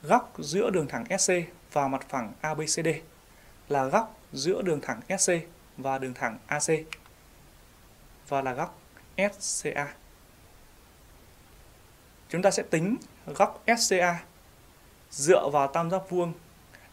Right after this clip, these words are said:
S A C như sau. Trong hình vuông A B C D,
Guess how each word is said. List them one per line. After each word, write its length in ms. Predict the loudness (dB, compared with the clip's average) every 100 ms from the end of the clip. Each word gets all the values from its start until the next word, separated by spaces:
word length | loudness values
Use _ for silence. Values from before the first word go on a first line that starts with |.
| -2
S 140 | 0 0 -4
A 140 | -2
C 100 | 0 0 -2 -8 -20 -20 -20 -20 -20 -10
như 100 | -2
sau. 240 | 0 -2 -6 -20 -20 -20 -20 -20 -20 -20 -20 -18 -16 -16 -18 -20 -20 -20 -20 -20 -20 -20 -20 -20 -20 -20 -20 -20 -20 -20 -20 -20 -20 -20 -20 -20 -8
Trong 280 | 6 6 6 -2 -14 -20 -20 -8
hình 160 | -4 -2
vuông 300 | 2 2 2 -4
A 160 | 0 2
B 60 | 2
C 160 | 2
D, 140 | 4